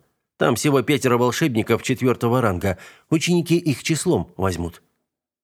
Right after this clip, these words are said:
"Их да", согласился старик. "Но не тех, кто будет присматривать за выполнением операции".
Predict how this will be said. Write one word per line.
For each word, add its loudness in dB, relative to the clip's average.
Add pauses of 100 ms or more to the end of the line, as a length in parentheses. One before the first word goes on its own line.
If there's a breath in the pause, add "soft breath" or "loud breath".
(140)
"Их -2
да", 0 (340)
согласился -8
старик. -8 (680)
"Но 2
не 2
тех, 0
кто 0
будет -2
присматривать 0
за 0
выполнением 0
операции". -6